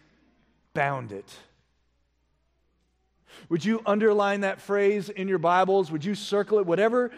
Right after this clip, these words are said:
you have to do to call it out. I, I think that this is important.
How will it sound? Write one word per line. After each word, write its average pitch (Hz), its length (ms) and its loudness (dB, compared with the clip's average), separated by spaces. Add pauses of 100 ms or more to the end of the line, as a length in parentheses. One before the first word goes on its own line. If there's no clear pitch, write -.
(180)
you 202 160 2
have 202 280 2
to 202 80 -2
do 196 260 -2
to 175 220 -4
call 190 360 4
it 175 80 2
out. 165 240 4
I, 185 160 0 (280)
I 180 120 2
think 262 240 -2
that 226 100 -6
this 214 220 -6
is 180 120 -6
important. 156 720 -2